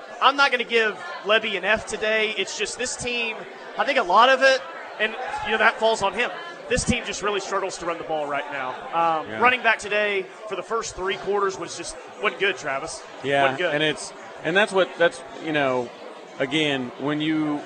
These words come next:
Speaker 2: lose your leading rusher, when you lose, um, you know, even your second leading rusher is banged up with a shoulder. A le-, he didn't even play early, and they're like,
Speaker 1: Yeah.
Speaker 2: "We need to get something going."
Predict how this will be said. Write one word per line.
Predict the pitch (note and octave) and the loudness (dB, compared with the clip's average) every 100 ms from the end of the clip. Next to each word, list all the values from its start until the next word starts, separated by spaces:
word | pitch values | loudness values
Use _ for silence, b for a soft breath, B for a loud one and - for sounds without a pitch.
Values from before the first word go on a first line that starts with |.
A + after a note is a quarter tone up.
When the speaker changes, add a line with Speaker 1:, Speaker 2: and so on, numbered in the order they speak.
| - C3 | -8 -4
Speaker 2:
lose | C#3+ D#3 | -2 0
your | C#3 C3 | 0 -2
leading | C#3 C#3 C3 | 0 0 0
rusher, | C3 B2+ B2+ B2+ B2 | 0 0 -2 -4 -4
when | B2 B2+ | -4 -4
you | C3+ C#3 | -2 -2
lose, | B2+ C#3 C3+ C3 B2+ A#2+ - - - - - - | -2 0 0 0 -2 -6 -10 -14 -16 -16 -14 -6
um, | A2+ A#2 A#2 B2+ | -2 -2 -2 -2
you | C3+ | -2
know, | B2+ | 0
even | C#3 C3+ B2+ | 0 -2 -4
your | A#2+ | -4
second | C#3+ C3 C3+ | -2 -2 -2
leading | C3+ C3 | -2 0
rusher | C3 C3 C3 B2 | -2 -2 -2 -4
is | A#2 | -4
banged | - C3 C3 C3 B2+ | -4 -2 -2 0 0
up | B2+ | 0
with | B2 | -2
a | A#2 | -4
shoulder. | - B2+ C3 C3 | -2 -2 0 2
A | B2+ | 2
le-, | C#3+ D#3 | 0 -2
he | D3+ G3 | -2 0
didn't | D3 | 0
even | B2+ | -2
play | - C#3 E3+ | -4 4 4
early, | C#3 D3 F#3+ D3+ B2 | 6 4 4 2 0
and | C3 | 0
they're | C3+ | 2
like, | C3 | 2
Speaker 1:
Yeah. | C#3 | 2
Speaker 2:
"We | D#3 | -2
need | D3+ | -2
to | C3+ | -2
get | B2+ C3 | -2 -2
something | - C#3+ E3+ C3 B2 | -2 -2 0 -2 0
going." | A#2+ A#2 | 0 -2